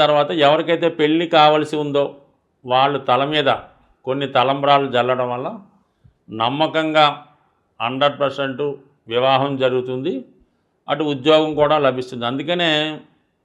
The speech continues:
ఏదైనా ఒక శుభకార్యం, పెళ్ళి, దేవుడి కళ్యాణం తర్వాత చేయడానికి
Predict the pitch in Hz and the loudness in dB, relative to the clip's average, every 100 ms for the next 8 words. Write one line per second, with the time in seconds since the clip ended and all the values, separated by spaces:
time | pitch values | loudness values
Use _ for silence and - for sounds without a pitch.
0 | _ _ _ _ - 120 135 147 156 151 | _ _ _ _ -4 -2 0 -2 0 -2
1 | 135 135 127 139 147 143 147 143 139 139 | -2 -2 -2 2 2 2 0 -4 -2 -2
2 | 139 139 - - 101 123 139 156 147 131 | -4 -6 -12 -14 -2 0 0 0 0 0
3 | 139 135 135 131 127 127 127 127 120 123 | 0 0 -2 -2 0 0 -4 -2 0 0
4 | 120 123 165 | -4 -6 -6